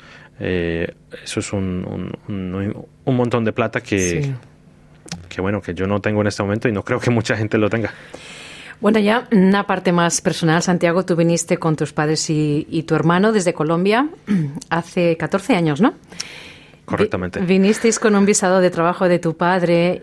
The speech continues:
Speaker 2: y, y, de hecho, hace cuatro años te entrevistamos aquí también en S B S Spanish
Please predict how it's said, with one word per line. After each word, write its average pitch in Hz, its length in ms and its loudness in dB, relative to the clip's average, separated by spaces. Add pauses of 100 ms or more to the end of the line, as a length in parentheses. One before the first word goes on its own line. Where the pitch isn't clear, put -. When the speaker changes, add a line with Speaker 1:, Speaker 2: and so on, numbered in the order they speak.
Speaker 2:
y, 190 240 0
y, 214 120 4
de 208 80 4
hecho, 233 180 0
hace 285 340 2
cuatro 233 260 -2
años 240 280 4
te 214 80 2
entrevistamos 175 580 0
aquí 175 560 0
también 165 340 0
en 175 120 0
S 165 120 0
B 160 100 0
S 160 140 -2
Spanish 175 540 -2